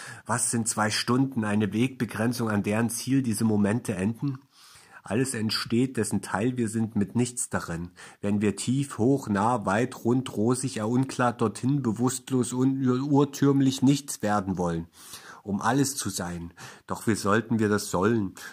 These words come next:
So viele Wasserstoffatome überall in unserem Ich. Das erste Atom im Universum strahlt durch mich.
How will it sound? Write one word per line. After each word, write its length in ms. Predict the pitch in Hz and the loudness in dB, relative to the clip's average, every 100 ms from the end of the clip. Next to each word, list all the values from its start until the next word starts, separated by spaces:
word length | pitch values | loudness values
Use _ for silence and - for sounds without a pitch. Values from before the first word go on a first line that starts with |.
| - | -8
So 180 | - 104 | -2 -2
viele 340 | - 113 104 | 0 0 2
Wasserstoffatome 1080 | 107 113 127 - 113 - 98 - 101 104 101 | 2 2 -4 -4 -6 -2 -4 0 0 2 2
überall 440 | 98 98 92 101 | 2 0 0 0
in 140 | 101 | 2
unserem 320 | 98 95 98 98 | 2 0 -2 0
Ich. 260 | 104 - - - - | -2 -4 -12 -18 -10
Das 180 | - 95 | -8 -6
erste 380 | 101 113 - 110 | 0 0 0 -2
Atom 380 | 98 - 110 123 | -2 0 2 2
im 160 | 107 | 2
Universum 680 | 110 113 101 101 117 127 127 | 2 2 2 0 0 0 -2
strahlt 480 | - - 101 117 120 | -2 -2 0 0 0
durch 220 | 104 - | -2 0
mich. 320 | 117 117 - | 0 0 -8